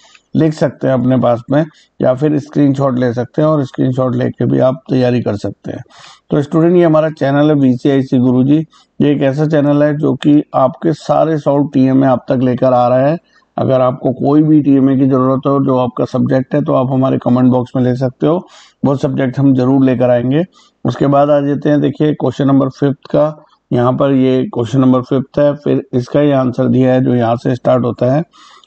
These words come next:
और हम आगे बढ़ते हैं यहाँ पर। तो ये पूरा चल रहा है, ये आप जो है pause करके इसको लिख सकते हो और ये रहेगा आपका लगभग यहाँ तक answer number fifth। फिर हमारा यहाँ से शुरू हो जाता है question number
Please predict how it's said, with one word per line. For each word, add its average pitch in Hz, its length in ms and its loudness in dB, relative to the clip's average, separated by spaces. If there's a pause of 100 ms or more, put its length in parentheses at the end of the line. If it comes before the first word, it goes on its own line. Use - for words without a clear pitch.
(100)
और 127 280 2
हम 131 300 2
आगे 131 220 0
बढ़ते 131 300 -2
हैं 135 140 2
यहाँ 123 140 2
पर। 139 200 -2
तो 151 160 -4
ये 131 140 2 (100)
पूरा 131 240 0
चल 127 180 -2
रहा 131 220 2
है, 160 100 2 (400)
ये 131 220 2
आप 131 260 0
जो 131 140 -2
है 131 180 0
pause 147 340 -2
करके 139 380 -2
इसको 131 200 -4
लिख 123 200 -2
सकते 131 320 -4
हो 151 340 -2 (2000)
और 156 280 2
ये 143 200 2
रहेगा 135 380 0
आपका 139 420 0 (200)
लगभग 147 440 0
यहाँ 135 340 0
तक 110 240 -6 (100)
answer 139 300 0
number 135 300 0
fifth। - 440 -8 (160)
फिर 151 140 2
हमारा 139 280 2
यहाँ 135 280 0
से 131 160 -4
शुरू 135 200 0
हो 131 100 2
जाता 131 280 0
है 135 180 2
question 127 360 -4
number 131 320 2